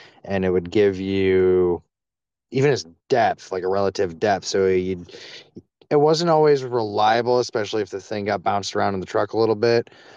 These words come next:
Um, but more often than not, it would tell you its depth too. So it's just like, "Oh, your wire is, you know,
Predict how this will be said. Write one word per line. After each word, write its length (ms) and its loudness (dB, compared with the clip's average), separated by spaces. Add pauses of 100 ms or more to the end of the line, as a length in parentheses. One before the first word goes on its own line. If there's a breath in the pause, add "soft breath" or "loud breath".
(200 loud breath)
Um, 680 0 (340)
but 320 2
more 260 2
often 260 0
than 80 -4
not, 180 2
it 180 2
would 120 -2
tell 160 0
you 160 4
its 140 -2
depth 360 -4
too. 240 2
So 220 0
it's 120 -2
just 180 -2
like, 200 -2
"Oh, 240 0 (380 loud breath)
your 200 2
wire 640 4
is, 560 2
you 80 -2
know, 280 -2